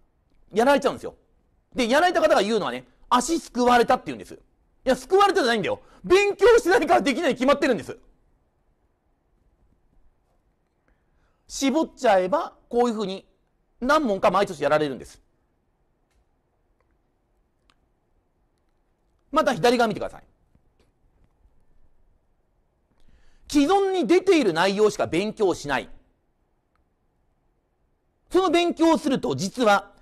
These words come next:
毎年新しい分野から四問、三問、五問、五問、七問と出てるのに、新しいことをね、知識を広げようとしないと、何問も博打に追い込まれちゃうんですよ。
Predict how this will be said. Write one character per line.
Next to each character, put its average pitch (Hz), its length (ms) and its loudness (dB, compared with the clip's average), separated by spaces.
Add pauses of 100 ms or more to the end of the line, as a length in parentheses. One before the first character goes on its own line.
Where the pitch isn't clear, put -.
(160)
毎 311 300 2
年 214 320 -6 (180)
新 359 440 2
し 349 240 -2
い 302 40 0
分 247 280 0
野 160 140 -2
か 160 120 -2
ら 175 300 2 (320)
四 330 320 2
問、 170 200 0
三 285 260 2
問、 151 220 -2
五 175 120 2
問、 254 260 2
五 208 140 4
問、 240 220 4
七 233 240 4
問 285 160 2
と 143 120 0
出 160 100 0
て 202 120 2
る 156 60 -2
の 127 100 -6
に、 165 340 -6 (1800)
新 370 360 4
し - 80 -6 (160)
い - 40 -6
こ 240 120 -2
と 233 160 4
を 165 40 2
ね、 147 180 -10 (220)
知 392 100 0 (100)
識 - 180 -6
を 202 100 4
広 233 260 0
げ 285 60 2
よ 302 120 4
う - 40 -2
と 185 100 -4
し 147 140 -8
な 202 120 -2
い 147 100 -6
と、 185 380 2 (840)
何 381 320 2
問 269 200 2
も 285 480 0 (320)
博 254 240 0
打 330 140 -4
に 339 80 0
追 277 160 2
い - 40 4
込 277 100 -4
ま 277 80 4
れ 226 60 0
ち - 40 -12
ゃ 147 40 -6
う - 20 -8
ん 98 40 -18
で 87 60 -20
す - 40 -20
よ。 82 120 -12